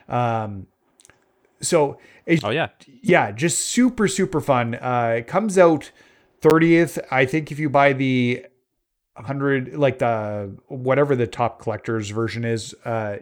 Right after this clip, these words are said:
Speaker 1: you get three days early access with it. Um, I'm trying to think. Uh, it's got some really cool stuff too. So as you're basically, like, the main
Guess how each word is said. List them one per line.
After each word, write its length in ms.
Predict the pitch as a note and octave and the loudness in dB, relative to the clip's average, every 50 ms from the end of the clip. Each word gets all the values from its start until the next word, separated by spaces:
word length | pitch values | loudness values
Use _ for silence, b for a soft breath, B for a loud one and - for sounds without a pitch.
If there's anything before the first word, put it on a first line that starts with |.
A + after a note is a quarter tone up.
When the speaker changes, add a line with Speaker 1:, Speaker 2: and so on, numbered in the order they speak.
| - - | -12 -10
Speaker 1:
you 300 | D3 C3+ C3 B2 A#2 A2+ | -6 -4 -4 -4 -4 -4
get 220 | - C3 A#2 - | -4 -4 -4 -4
three 180 | - - A#2+ A#2+ | -6 -6 -4 -2
days 220 | A#2 A2+ A2+ G#2+ A#2 | -2 -2 -2 -2 -2
early 260 | A#2 A#2 A2+ G#2+ G2+ | -2 -2 -2 -4 -6
access 400 | G2 G2+ A2 - - C3+ B2 - | -8 -10 -12 -12 -10 -10 -8 -6
with 140 | - C3+ B2+ D#3+ | -6 -6 -4 -4
it. 220 | F3 - - _ _ _ _ _ _ _ _ _ _ b b b b b b b b b b - | -6 -6 -10 _ _ _ _ _ _ _ _ _ _ b b b b b b b b b b -8
Um, 560 | C3 B2 A#2 A2+ A2 G#2+ G#2 G2+ F#2+ F#2 - _ _ _ _ _ _ _ _ _ _ _ _ _ _ _ _ _ - | -4 -2 -2 -2 -2 -4 -6 -8 -10 -14 -16 _ _ _ _ _ _ _ _ _ _ _ _ _ _ _ _ _ -12
I'm 100 | C3+ C3 A#2 | -10 -10 -6
trying 200 | - D3 D3+ C3 | -4 -2 -2 -2
to 60 | - | 0
think. 260 | C#3+ C3 G#2 - - | -2 -2 -2 -4 -6
Uh, 420 | C3 B2+ B2 A#2+ A#2 A2+ G#2+ G#2 G#2 _ b b b b b b b | -4 -2 0 0 0 0 -2 -6 -10 _ b b b b b b b
it's 160 | - D#3+ - | -4 -2 2
got 200 | - E3+ F#3 F#3+ | 4 4 4 4
some 120 | - A3 G#3+ | 2 0 0
really 160 | G#3+ G#3+ G3+ | 2 2 2
cool 200 | F#3+ - F#3 F3+ | 2 2 0 0
stuff 280 | D3 - - F3+ D3 - | 0 2 2 2 2 2
too. 160 | - - E3+ C#3+ | 0 0 0 0
So 200 | - C3+ B2+ B2+ | 2 2 2 2
as 140 | B2+ A2+ | 2 2
you're 300 | B2 B2+ B2 A#2+ A#2+ A#2+ - - | 2 2 2 2 0 -2 -4 -8
basically, 640 | C#3+ A#2+ D#3+ F3+ G#3+ - - F#3+ - - D3 C#3 B2+ | -4 0 0 2 2 0 -2 -4 -2 0 0 0 0
like, 300 | A#2 B2+ B2+ B2 A#2+ B2 | 2 2 2 0 0 0
the 160 | - B2+ A#2+ | 0 0 0
main 560 | A#2 B2+ C#3+ D#3 E3 D#3+ C#3+ C3 A#2+ A2 - | 0 0 -2 -2 -2 -4 -4 -6 -6 -8 -10